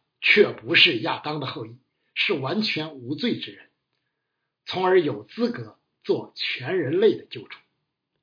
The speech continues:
第六，马太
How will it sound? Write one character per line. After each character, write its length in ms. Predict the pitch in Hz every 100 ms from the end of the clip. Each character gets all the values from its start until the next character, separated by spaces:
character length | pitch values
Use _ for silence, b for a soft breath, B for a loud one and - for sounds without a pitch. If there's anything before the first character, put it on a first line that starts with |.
| _ _ _ _ _ _ _ _ _ _ _ _ _ _ _ _ _ _ _ _ _ _ _ _ _ _
第 140 | - 156
六， 260 | 175 - _ _ _ _ _ _ _ _ _ _ _ _
马 300 | 165 147 139
太 260 | - 247